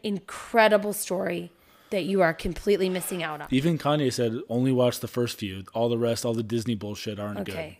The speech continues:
Speaker 1: you and Kanye. It's great. It's, he's, we're going to talk about <laughs> Dominic's costume because
Speaker 2: I've,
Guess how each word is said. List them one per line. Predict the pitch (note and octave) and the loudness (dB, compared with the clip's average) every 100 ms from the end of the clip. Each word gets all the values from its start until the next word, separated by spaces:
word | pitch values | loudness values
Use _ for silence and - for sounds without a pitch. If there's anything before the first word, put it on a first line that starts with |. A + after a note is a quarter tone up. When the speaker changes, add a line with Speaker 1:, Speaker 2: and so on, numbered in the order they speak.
| _ | _
Speaker 1:
you | - - | -14 -6
and | G#3 G3+ | -4 -4
Kanye. | E3+ E3 D3+ D3 D#3 D#3 _ _ - | -6 -8 -8 -12 -16 -20 _ _ -14
It's | G3+ - | -10 -8
great. | - D3+ C#3+ - _ _ _ | -6 -6 -8 -18 _ _ _
It's, | G#3+ G3+ | -8 -8
he's, | F3 A3+ G3 - _ _ _ _ _ - - - _ _ _ _ _ | -6 -4 -4 -8 _ _ _ _ _ -16 -16 -20 _ _ _ _ _
we're | A#3 A#3+ | 4 6
going | C4 A#3+ A3 A3 A3 - | 6 4 2 0 -4 -8
to | - G#3 G3 | -2 2 2
talk | G3 D#4 F#3 | 2 2 2
about | E3+ E3+ A3+ | 2 0 0
<laughs> | |
Dominic's | F#3+ E3 F3 E3 - | 2 2 2 -2 -6
costume | - D#3+ D3+ - D#3 D#3+ | -8 -8 -8 -8 -10 -8
because | E3+ E3+ F3+ D#3 | -10 -6 -4 0
Speaker 2:
I've, | C3+ | -2